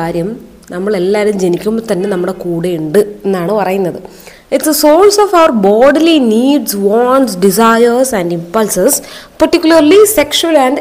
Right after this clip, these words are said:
aggressive drives. അപ്പോ ഇത് നമ്മുടെ ജന്മന നമ്മുടെ കൂടെ ഉണ്ട്. മാത്രമല്ല,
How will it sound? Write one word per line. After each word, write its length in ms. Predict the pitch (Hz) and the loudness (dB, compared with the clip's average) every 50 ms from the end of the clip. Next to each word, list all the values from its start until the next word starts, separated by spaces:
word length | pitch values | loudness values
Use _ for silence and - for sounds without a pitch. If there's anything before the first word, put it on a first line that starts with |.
| - - - 220 | -6 -6 -6 -6
aggressive 540 | 190 185 - 240 254 226 208 233 233 220 196 - | -6 -4 -4 -2 -2 -2 0 0 0 -2 -2 -4
drives. 320 | - 160 - 127 120 - - - - - - - - - - - 311 | -10 -10 -10 -10 -8 -10 -12 -14 -14 -20 -20 -20 -20 -16 -6 -2 2
അപ്പോ 140 | 302 311 339 392 - - - - - - _ - | 2 4 2 2 0 -8 -14 -20 -20 -18 _ -4
ഇത് 80 | 285 294 330 330 | 0 2 4 4
നമ്മുടെ 200 | 311 311 320 285 247 | 4 4 4 4 6
ജന്മന 300 | 277 254 262 277 285 302 311 330 302 - | 4 4 4 4 4 4 4 2 2 0
നമ്മുടെ 220 | 277 254 247 254 254 233 | 0 2 2 2 4 4
കൂടെ 180 | 233 220 214 214 190 | 4 4 4 4 2
ഉണ്ട്. 160 | 185 185 196 269 330 339 269 | 2 4 4 4 4 4 2
മാത്രമല്ല, 400 | 214 202 196 - 240 233 208 208 | 0 -2 -2 0 0 2 2 2